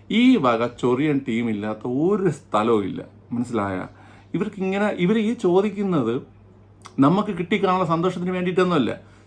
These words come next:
ചുമ്മാ ഒരു രസം. ഒന്ന് ചോദിച്ച് രണ്ട് ഉപദേശമൊക്കെ തന്ന് ബാ-, ബാക്കിയുള്ളവരെ മുമ്പിലിട്ട് വേറെ എവൻ്റെങ്കിലുമൊക്കെ കാര്യം പറഞ്ഞിട്ട് ഏതെങ്കിലും നാട്ടിൽ എവൻ്റെങ്കിലും കാര്യം, "ആ, അവന് ജോലി കിട്ടിയല്ലോ,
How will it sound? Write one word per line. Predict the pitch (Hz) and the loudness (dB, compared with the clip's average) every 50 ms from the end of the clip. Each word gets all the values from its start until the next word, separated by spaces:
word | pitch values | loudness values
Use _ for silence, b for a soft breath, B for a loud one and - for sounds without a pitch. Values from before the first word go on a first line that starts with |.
| b - - | b -8 -4
ചുമ്മാ | 120 110 101 95 101 107 113 139 | -4 -4 -2 -2 0 2 4 6
ഒരു | 175 214 220 220 | 6 6 6 6
രസം. | 226 214 - 269 240 - - - - - - - - - | 6 4 2 -2 -8 -8 -10 -14 -18 -20 -20 -20 -8 -2
ഒന്ന് | - 123 123 127 160 | 0 2 4 4 4
ചോദിച്ച് | 170 185 165 165 175 175 170 - 170 185 214 247 - - - | 4 4 4 6 4 4 2 0 -4 -6 -6 -8 -10 -4 0
രണ്ട് | 147 156 170 170 | 0 2 4 4
ഉപദേശമൊക്കെ | 156 156 160 165 160 135 165 160 151 156 147 - 151 | 4 4 4 2 0 0 -2 -2 -2 -2 0 0 0
തന്ന് | 143 151 156 196 | 0 0 -2 -4
ബാ-, | 254 285 - - 151 156 156 | -6 -10 -2 2 2 2 4
ബാക്കിയുള്ളവരെ | - - 160 151 139 156 160 156 151 156 | 4 2 0 0 0 0 0 0 2 2
മുമ്പിലിട്ട് | 156 151 147 151 151 147 123 - 165 180 226 - B B B B B B | 0 0 0 0 -2 -2 -4 -4 -6 -6 -6 -6 B B B B B B
വേറെ | 147 160 165 175 | 6 6 6 6
എവൻ്റെങ്കിലുമൊക്കെ | 175 170 160 170 202 208 214 220 214 214 208 208 185 180 | 6 4 4 4 4 4 4 4 2 2 2 2 2 2
കാര്യം | 165 156 147 147 143 139 | 4 4 4 4 4 4
പറഞ്ഞിട്ട് | 131 120 120 120 113 120 | 4 2 0 0 2 2
ഏതെങ്കിലും | 123 160 180 202 202 208 214 190 | 4 4 4 4 2 2 0 2
നാട്ടിൽ | 190 185 185 180 180 175 | 2 2 2 0 0 0
എവൻ്റെങ്കിലും | 170 175 196 202 190 190 190 185 185 175 | 0 0 0 0 0 0 -2 -2 -2 -2
കാര്യം, | 156 226 165 180 | -2 -2 -2 -4
"ആ, | |
അവന് | 202 208 202 202 202 240 247 233 | -6 -6 -6 -6 -6 -4 -2 0
ജോലി | 226 220 214 208 | 2 2 2 0
കിട്ടിയല്ലോ, | 214 214 214 - - 220 202 202 202 208 208 208 | -2 -6 -10 -8 -2 0 0 0 2 0 -2 -2